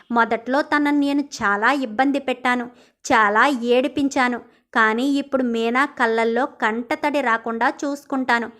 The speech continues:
ప్రభావతి కూడా మారితే బాగున్ను, ఎప్పుడుకు మార్పు వస్తుందో" అని చెప్పి సుశీలమ్మ అనేసరికి, "మా అమ్మలో మార్ప? అది ఎప్పటికీ రాదు. నన్ను ప్రేమగా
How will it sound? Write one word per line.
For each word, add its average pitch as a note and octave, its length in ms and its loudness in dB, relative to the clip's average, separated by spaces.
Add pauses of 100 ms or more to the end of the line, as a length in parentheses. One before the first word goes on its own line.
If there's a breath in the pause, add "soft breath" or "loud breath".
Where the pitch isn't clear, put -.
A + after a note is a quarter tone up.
(320 soft breath)
ప్రభావతి G#3+ 600 0
కూడా C#4 260 2
మారితే C4+ 480 2
బాగున్ను, B3+ 680 0 (420 soft breath)
ఎప్పుడుకు A#3+ 400 0
మార్పు A#3+ 360 0
వస్తుందో" B3 580 0 (120)
అని B3+ 240 0
చెప్పి D4+ 380 -4
సుశీలమ్మ C#4+ 580 -4
అనేసరికి, C4 760 -4 (340 loud breath)
"మా F4+ 80 6
అమ్మలో B3 440 2
మార్ప? B3 540 0 (220)
అది C#4 220 0 (140)
ఎప్పటికీ G#3+ 540 -2
రాదు. B3+ 320 0 (400 loud breath)
నన్ను D#4+ 220 4
ప్రేమగా A#3 580 -2